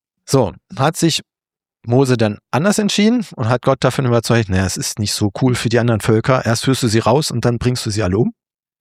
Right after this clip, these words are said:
Oder tötest du sie? Umbringen hört sich so mordmäßig an. Also tötest du sie alle? So, das kommt nicht gut. Gott lässt sich überzeugen. Ja, und Gott muss natürlich eine Lösung schaffen und die,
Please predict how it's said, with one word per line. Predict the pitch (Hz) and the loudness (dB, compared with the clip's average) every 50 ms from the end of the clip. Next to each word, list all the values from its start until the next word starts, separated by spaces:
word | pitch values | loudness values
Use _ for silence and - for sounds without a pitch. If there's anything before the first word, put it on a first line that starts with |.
| _ _ _ | _ _ _
Oder | - - 117 113 | -4 -2 -2 0
tötest | - - 139 165 - 180 156 - - | 2 2 0 2 2 0 0 0 -4
du | 165 | -4
sie? | 151 156 - | -6 -4 -4
Umbringen | 95 117 135 139 117 - 117 107 98 92 | -4 -2 -2 0 0 0 -2 -2 -2 -2
hört | 101 101 - | -2 -4 -4
sich | - 98 - | -6 -8 -8
so | - - 78 71 69 - - _ _ | -6 -6 -6 -6 -8 -10 -12 _ _
mordmäßig | - 90 104 120 - - 87 85 78 - - 117 - - | -2 0 0 0 0 -2 -8 -8 -8 -8 -10 -14 -12 -10
an. | 82 85 - | -10 -10 -8
Also | - 92 - 113 98 - _ _ _ | -8 -4 -4 -4 -4 -4 _ _ _
tötest | - 160 196 - 147 - - - | 0 0 0 0 -2 -4 -4 -6
du | 107 | -6
sie | 98 107 117 | -4 -4 -2
alle? | 113 113 139 160 165 - _ _ _ _ _ _ _ _ _ _ _ - | -2 -2 -2 -4 -4 -6 _ _ _ _ _ _ _ _ _ _ _ 0
So, | 151 151 135 | 2 2 2
das | 107 101 131 135 - | 2 0 -2 -2 0
kommt | - 175 202 214 - | 0 0 0 0 0
nicht | 196 180 - - | -2 -2 -2 0
gut. | - 208 269 294 - - - 151 131 - - 160 | 2 2 2 2 0 -6 -10 -14 -16 -16 -18 -8
Gott | 135 131 135 151 - | -2 -2 -2 0 0
lässt | 151 139 135 - | -2 -2 -2 -2
sich | - 123 - | -6 -6 -4
überzeugen. | 147 127 123 113 - 151 156 175 196 208 233 233 208 165 - - _ _ - | -2 -2 -2 0 2 2 2 4 2 2 0 -4 -4 -6 -8 -14 _ _ -2
Ja, | 120 147 185 202 | 0 2 2 2
und | 185 - 127 143 165 185 175 - - - _ | 0 0 0 2 2 2 0 -4 -10 -16 _
Gott | 117 127 127 - - | 0 0 0 0 -2
muss | - 113 151 - - - | -2 -2 -2 -2 0 -2
natürlich | 135 135 - 156 156 143 - | -2 -2 0 -2 -2 -2 -2
eine | 143 | 0
Lösung | 131 135 165 175 180 170 | 2 2 2 0 -2 -4
schaffen | 156 - 160 170 - - 220 214 196 | -2 0 0 0 0 -2 -4 -4 0
und | 147 139 131 127 127 | 0 0 0 0 0
die, | 156 170 190 | 0 0 0